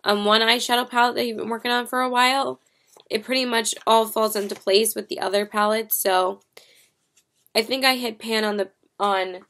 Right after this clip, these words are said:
the Modern Renaissance palette first, and I think the first shade was, I think, Primavera or Vermeer.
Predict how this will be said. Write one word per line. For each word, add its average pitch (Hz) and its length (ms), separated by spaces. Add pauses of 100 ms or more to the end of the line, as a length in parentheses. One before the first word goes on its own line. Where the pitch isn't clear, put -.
(720)
the 214 160
Modern 196 300
Renaissance 196 440
palette 190 320
first, 208 720
and 196 100
I 202 80
think 214 200
the 220 80
first 202 340
shade 196 280
was, 190 220
I 190 120
think, 190 300
Primavera 185 640
or 190 220
Vermeer. 185 680